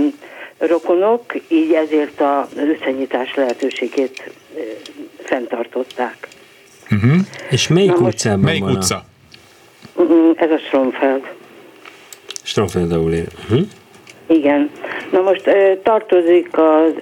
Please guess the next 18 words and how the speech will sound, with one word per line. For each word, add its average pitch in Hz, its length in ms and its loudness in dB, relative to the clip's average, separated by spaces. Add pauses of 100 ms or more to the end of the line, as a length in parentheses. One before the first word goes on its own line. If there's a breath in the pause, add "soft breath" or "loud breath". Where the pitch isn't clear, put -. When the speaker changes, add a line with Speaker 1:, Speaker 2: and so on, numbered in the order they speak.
Speaker 1:
egy, 156 360 0
hát, - 280 -4
ö, 170 40 6
ős-, 165 520 4
ö, 147 60 0
ősváros 151 680 2 (120)
kertje 139 440 2
van, 226 420 4 (760 loud breath)
tartozik 156 560 0
még 147 200 4
ez 147 260 4
harminchárom 139 720 2
négyzetméter 135 840 2
pince 127 360 0
és 127 180 -4
padlás 147 440 2 (140)
is, - 280 -2
Speaker 3:
Mhm. 123 140 -2